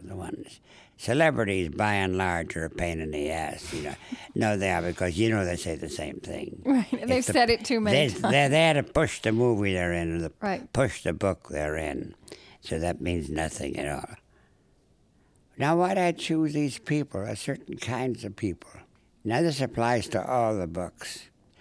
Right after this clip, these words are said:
Speaker 1: Well, they're not ordinary people. That is, they are and they're not.
Speaker 2: Right. So talk to me about what it is that happens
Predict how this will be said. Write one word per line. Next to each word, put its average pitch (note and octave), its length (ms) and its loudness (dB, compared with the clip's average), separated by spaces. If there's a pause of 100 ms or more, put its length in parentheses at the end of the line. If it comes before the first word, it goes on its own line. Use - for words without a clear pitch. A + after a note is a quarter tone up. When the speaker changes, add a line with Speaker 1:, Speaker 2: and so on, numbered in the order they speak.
(220)
Speaker 1:
Well, C#3 160 0
they're D#3+ 160 4
not F#3+ 240 6
ordinary G#2 760 2
people. E2+ 500 -12 (680)
That D3+ 160 2
is, C#3+ 80 2
they C3 160 2
are D3+ 400 4
and D3 180 2
they're A#2 300 4
not. A2 480 2 (280)
Speaker 2:
Right. F#3 380 0 (800)
So C4 240 2 (160)
talk E4 320 2
to F#4+ 80 2
me D#4+ 240 6
about A3 340 2 (160)
what F#3+ 300 0
it F#3+ 100 0
is E3+ 160 0
that D#3 140 -4
happens D3+ 840 -6